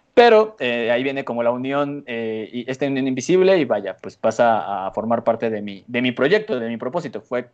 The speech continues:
te les digo, o sea, fue en la secundaria que parecería como de, bueno, en la secundaria no sabía qué hacer con mi vida. Creo que nadie,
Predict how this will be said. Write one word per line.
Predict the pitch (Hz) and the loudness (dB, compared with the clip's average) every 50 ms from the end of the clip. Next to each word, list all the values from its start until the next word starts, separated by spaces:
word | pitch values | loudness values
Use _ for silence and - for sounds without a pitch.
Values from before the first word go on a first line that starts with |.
| _ | _
te | - 113 | -12 -10
les | 95 101 101 101 | -8 -8 -8 -6
digo, | 110 110 98 95 | -6 -6 -4 -6
o | |
sea, | 92 95 90 | -6 -8 -6
fue | - 107 | -4 -2
en | 117 | 0
la | 123 117 | 0 0
secundaria | 127 113 - 123 127 139 147 156 151 143 | 0 -2 -2 2 4 6 6 6 6 4
que | 123 | 2
parecería | 101 107 101 - - 110 110 | -2 -6 -6 -6 -6 -6 -6
como | 113 123 110 | -6 -6 -6
de, | 104 | -4
bueno, | 120 165 - 143 | -4 -4 -4 -4
en | |
la | 123 | -6
secundaria | - - - 123 123 135 | -6 -4 0 0 2 2
no | 143 139 | 2 0
sabía | 135 131 131 123 | 0 -2 -2 -4
qué | - 220 | -6 -6
hacer | - 131 123 | -6 -6 -4
con | - 120 | -4 -4
mi | 110 113 | -4 -2
vida. | 131 160 185 180 - - - - - _ _ _ _ _ _ _ _ _ _ | 0 0 0 0 0 -2 -12 -20 -20 _ _ _ _ _ _ _ _ _ _
Creo | - 123 123 135 143 143 143 143 | -2 2 4 6 6 6 4 2
que | 127 113 | -2 -4
nadie, | 123 135 147 151 156 - | -2 0 0 0 2 0